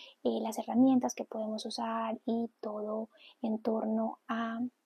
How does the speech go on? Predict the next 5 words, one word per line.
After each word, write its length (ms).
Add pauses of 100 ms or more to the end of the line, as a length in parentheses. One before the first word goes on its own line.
(1300)
hacer 440 (200)
que 100
las 180
cosas 520
sucedan. 420